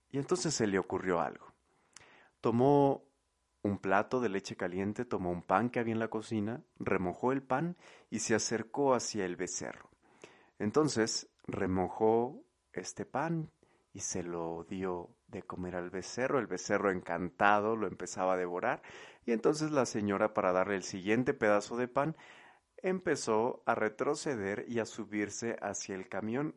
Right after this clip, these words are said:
y el becerro, sin ningún esfuerzo, se fue detrás de ella hasta que por fin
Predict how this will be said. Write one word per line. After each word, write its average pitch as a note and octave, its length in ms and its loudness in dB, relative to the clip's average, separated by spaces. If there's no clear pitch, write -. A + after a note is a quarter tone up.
y D#3+ 100 -2
el F#3 140 2
becerro, F3+ 760 0
sin D3+ 280 -2
ningún B2+ 320 4
esfuerzo, A#2 720 2
se G#2+ 220 0
fue B2 360 4
detrás A#2 720 4
de F2+ 280 0
ella F#2+ 420 0
hasta D3 400 4
que A#2 120 2
por G2 240 0
fin D3 400 -4